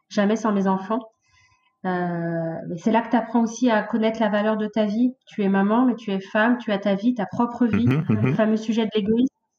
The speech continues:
Speaker 1: aussi, c'est difficile, ça.
Speaker 2: Mhm.
Speaker 1: Et, euh, et apprendre à regarder le monde à travers les yeux des enfants. Ça, ce serait un conseil que je pourrais donner à tes auditeurs. Parlez à vos enfants.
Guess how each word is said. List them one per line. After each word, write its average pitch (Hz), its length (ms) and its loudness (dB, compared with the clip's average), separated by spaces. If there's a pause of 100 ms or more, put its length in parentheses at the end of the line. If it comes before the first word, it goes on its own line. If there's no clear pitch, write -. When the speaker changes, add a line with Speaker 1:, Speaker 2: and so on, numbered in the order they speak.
Speaker 1:
aussi, 269 180 -4 (140)
c'est - 160 -20
difficile, - 500 -10
ça. 202 160 -12 (220)
Speaker 2:
Mhm. 92 300 0 (500)
Speaker 1:
Et, 196 300 0
euh, 185 220 2 (120)
et 214 60 0
apprendre 254 360 2
à 226 40 2
regarder 220 380 0
le 208 100 0
monde 233 200 2
à 196 60 -4
travers 196 300 -4
les 180 80 0 (100)
yeux 214 100 -10
des 185 140 -4
enfants. 170 320 -8
Ça, 196 160 -6
ce - 80 -16
serait 190 140 -6
un 180 140 -2
conseil 226 260 -2
que - 80 -14
je - 80 -20
pourrais 185 120 -2
donner 190 200 0
à 190 40 0
tes 185 220 -6
auditeurs. 208 360 -4 (960)
Parlez 254 300 4
à 247 80 4
vos 208 240 -2
enfants. 185 320 -6